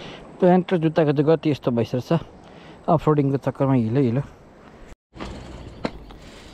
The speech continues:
अब घर आइपुग्न आँटेको, ऊ माथि डाँडा मेरो घर देख्न पनि थाल्यो। So, म धेरै बेर बिसाएँ पनि यो जङ्गलमा। सब घरतिर जाने हो। ए।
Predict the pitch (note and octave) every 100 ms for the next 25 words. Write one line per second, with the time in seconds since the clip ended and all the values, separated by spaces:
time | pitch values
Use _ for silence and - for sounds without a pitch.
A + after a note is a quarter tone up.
0 | - - - - - G3 G#3+ C#3+ C3 D3+
1 | E3+ F#3 C#3 C#3+ B3 C4 A#3+ F3+ D#3 D#3+
2 | D#3+ D3+ C#3+ A#2+ B2 D3 D#3+ F#3+ - C#3
3 | F#3+ - - - - - - - - -
4 | F#3+ F#3 D3 A#3+ B3 G#3+ F3+ F3+ E3 F3+
5 | F3+ D3+ C#3+ C3+ F3 - - - - -
6 | - - - - - - D#3+ B2 A2+ C3+
7 | B2+ A#2 C3+ - - - - - - -
8 | - - - - - - D3+